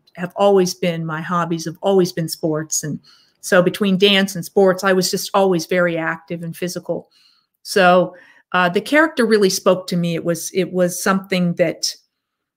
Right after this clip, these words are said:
that there was a lot of me in that character, so I could relate to it. So going in and doing that scene with the kids gave me the opportunity to focus on that, as opposed to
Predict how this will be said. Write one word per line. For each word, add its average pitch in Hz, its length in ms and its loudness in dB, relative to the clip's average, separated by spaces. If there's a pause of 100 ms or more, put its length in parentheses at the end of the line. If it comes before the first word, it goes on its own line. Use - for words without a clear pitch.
(460)
that - 340 0 (180)
there 190 140 2
was 190 120 2
a 190 60 4
lot 190 260 4
of 180 100 -2
me 180 240 2
in 180 220 -2
that 165 200 -8
character, 160 640 -4 (240)
so - 180 0
I 175 80 0
could 175 140 -4
relate 180 420 2
to 165 180 -2
it. - 160 -8
So 190 100 2
going 214 340 4
in 202 120 0
and 180 160 0
doing 185 300 2
that 185 320 0
scene 185 420 -2
with 165 140 -8
the 165 60 -12
kids 180 600 0 (760)
gave 285 300 4
me 247 220 4
the 220 160 0
opportunity 196 800 -2
to 180 280 -8
focus 185 340 0
on 165 200 -4
that, 180 320 0
as 180 140 -6
opposed 175 540 -2
to 170 340 0